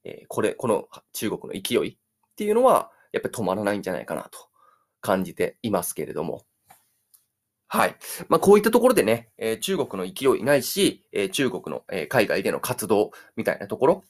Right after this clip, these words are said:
えー、ビジネスの活動みたいなところをお話ししてきましたけれども、やっぱり今後の、えー、ビジネス展開ないし、まあ、世界の動向みたいなところっていうのは、まあ、中国の動きは外せないというところもありますので、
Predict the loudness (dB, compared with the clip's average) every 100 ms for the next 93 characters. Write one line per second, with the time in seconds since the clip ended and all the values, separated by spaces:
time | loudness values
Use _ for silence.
0 | _ _ -6 -4 -2 -2 -4 -4 -4 0
1 | 0 0 -4 0 2 2 0 -4 -4 -2
2 | 4 6 4 2 0 0 -4 -6 -10 _
3 | -18 0 0 0 -4 -2 -2 -2 -6 -6
4 | -10 -2 0 0 -2 _ _ _ -20 _
5 | _ _ _ _ -4 2 2 4 6 8
6 | 6 4 0 -2 -2 0 0 0 -2 -2
7 | -2 -4 -4 -4 -4 -4 -4 -2 -2 -4
8 | -6 -2 0 0 0 0 0 2 2 0
9 | -4 _ -6 0 0 0 -4 -2 0 0
10 | -2 0 4 6 6 0 _ _ -6 4
11 | 6 6 2 -6 _ _ _ _ 2 4
12 | 4 2 -4 0 -2 0 -4 -2 -2 0
13 | -2 -6 -14 _ _ _ -6 -4 -2 -4
14 | -2 0 0 0 0 0 0 -2 4 6
15 | 4